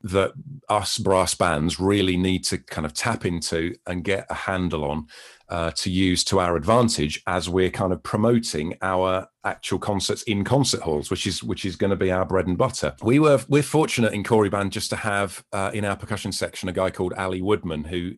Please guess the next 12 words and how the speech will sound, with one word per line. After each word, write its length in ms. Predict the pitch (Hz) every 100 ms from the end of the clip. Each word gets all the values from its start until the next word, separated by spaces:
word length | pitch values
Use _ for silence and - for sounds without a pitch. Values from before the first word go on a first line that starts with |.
| -
who 100 | 110
kind 200 | 110 123
of 100 | 110
works 420 | 98 117 113 - 101
in 120 | 87
this 180 | 82 90
area 460 | 82 76 73 85
in 140 | 98 90
his 140 | 87
professional 560 | - 82 98 87 90 85
day 260 | 92 92
job. 300 | 82 - -